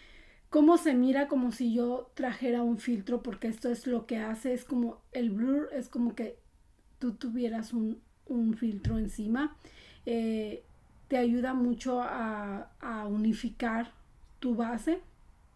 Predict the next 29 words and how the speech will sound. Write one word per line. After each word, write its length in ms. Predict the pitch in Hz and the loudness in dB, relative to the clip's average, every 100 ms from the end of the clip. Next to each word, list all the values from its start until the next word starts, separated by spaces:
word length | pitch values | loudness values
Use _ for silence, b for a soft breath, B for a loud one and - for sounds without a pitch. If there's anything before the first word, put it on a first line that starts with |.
| - - - - - - - - - - - - | -20 -20 -20 -20 -20 -20 -20 -20 -20 -20 -20 -16
Y, 80 | 277 - - - | -18 -18 -16 -2
y 120 | 285 | 2
lo 80 | 262 | 4
importante 600 | 247 240 233 247 240 254 | 2 0 -2 -2 0 -2
es 120 | 240 | -4
que 120 | - | -4
es 140 | 240 - | -4 -4
para 280 | 240 226 220 | -6 -4 -4
todo 200 | 226 226 | -4 -4
tipo 320 | 220 220 220 | -6 -6 -6
de 120 | 190 | -6
piel. 360 | - 254 349 381 - b b b b b b b b b b b - - _ _ - | -6 -4 -4 -6 -14 b b b b b b b b b b b -20 -20 _ _ -12
Es 340 | 247 240 - - - | -10 -10 -12 -20 -4
un 600 | 294 262 254 254 247 226 - - | -2 0 0 0 0 -4 -18 0
primer 600 | 277 262 254 247 247 226 B B B - | 2 4 2 2 0 -4 B B B -18
súper 360 | - 220 240 | -10 -4 -2
ligero 600 | 226 220 269 247 247 262 262 | -2 -2 -2 -2 -2 -6 -6
que 160 | 226 | -4
no 160 | 214 214 | -4 -4
tiene 340 | 226 208 208 | -4 -4 -6
aceite 640 | 190 - 254 262 302 311 311 - _ - - _ _ _ _ _ - - _ - - - | -8 -6 -4 -4 -2 -2 -4 -16 _ -20 -20 _ _ _ _ _ -20 -20 _ -20 -20 -8
y 160 | 262 254 | -4 -2
contiene 440 | 262 226 220 226 | -2 0 0 0
vitamina 600 | 233 220 202 202 208 202 | -2 -4 -4 -2 -4 -8
A 320 | 277 220 214 - | -8 -6 -6 -6
y 180 | 240 - | -8 -6
E 320 | 269 220 220 - | -6 -6 -6 -4
y 120 | 240 | 0
más. 300 | 220 190 | 0 -2